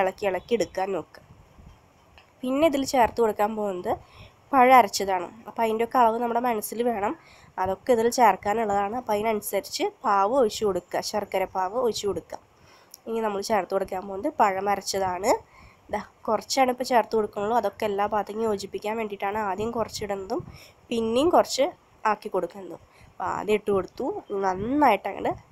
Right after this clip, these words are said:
ഇളക്കുക. ഇനി ഞാൻ കുറച്ച് പാൻ, ആ, പാനി ബാക്കിയിരിക്കുന്നില്ലേ, നമ്മൾ ശർക്കര പാനി, അത് പഴം അരച്ച ജാറിലേക്ക് ഒഴിച്ച് കൊടുക്കുന്നുണ്ട്. ദാ കണ്ടില്ലേ, ഇനി അതൊന്ന്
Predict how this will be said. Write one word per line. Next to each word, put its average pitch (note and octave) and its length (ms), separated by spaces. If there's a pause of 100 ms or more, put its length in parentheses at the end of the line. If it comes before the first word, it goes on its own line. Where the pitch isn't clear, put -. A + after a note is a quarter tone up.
(360)
ഇളക്കുക. G3+ 340 (3500)
ഇനി D#4 140 (100)
ഞാൻ A3+ 160 (320)
കുറച്ച് - 320
പാൻ, B3+ 160 (120)
ആ, A3+ 40 (560)
പാനി A#3+ 360
ബാക്കിയിരിക്കുന്നില്ലേ, G#3 760
നമ്മൾ G3+ 160 (100)
ശർക്കര G#3 360 (100)
പാനി, G3+ 220 (580)
അത് A3 160 (200)
പഴം G#3 280 (440)
അരച്ച A3 300 (600)
ജാറിലേക്ക് G#3 580
ഒഴിച്ച് G#3 220
കൊടുക്കുന്നുണ്ട്. G3 460 (480)
ദാ G3 120
കണ്ടില്ലേ, G3 320 (160)
ഇനി A#3+ 180
അതൊന്ന് G#3+ 300